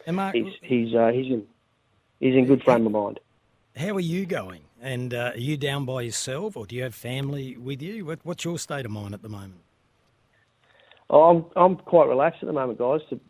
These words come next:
Speaker 2: to be honest. I, I've got my family down here. They're out doing some shopping now and walking around Chapel Street. Um, the whole club is, is quite relaxed because all our families are down here and we're in a good place. And,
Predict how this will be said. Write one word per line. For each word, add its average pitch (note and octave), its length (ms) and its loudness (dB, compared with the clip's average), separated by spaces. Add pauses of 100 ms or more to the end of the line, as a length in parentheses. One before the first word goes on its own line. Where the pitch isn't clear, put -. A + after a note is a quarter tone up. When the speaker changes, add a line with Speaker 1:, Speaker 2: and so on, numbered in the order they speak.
(140)
Speaker 2:
to A#2+ 100 -12
be B2 140 -2
honest. F3 220 2
I, C#3 120 4
I've C#3 160 2
got C3 120 2
my B2 180 0
family C#3 340 6
down C3 240 4
here. D3 240 4
They're B2+ 260 6
out - 80 -2 (240)
doing B2 260 -2
some A2 160 -8
shopping C3 320 2
now C#3+ 260 4
and A#2+ 160 0 (160)
walking B2+ 320 0
around A#2 240 0
Chapel C#3 260 0
Street. E3 360 4 (680)
Um, A#2+ 680 2 (460)
the C3 120 6
whole D3 260 8
club C#3+ 320 0
is, B2 160 -4 (320)
is B2+ 220 -12
quite B2 260 2
relaxed B2+ 380 2
because C3+ 260 2 (100)
all D3 240 8
our B2+ 120 10
families A#2+ 380 -2
are A#2 40 -6
down A#2+ 240 0
here C#3 240 6
and B2+ 80 2
we're A#2+ 80 -2
in A#2 60 -4
a A2+ 60 -4
good B2 200 -6
place. C#3+ 400 6
And, A#2+ 120 -8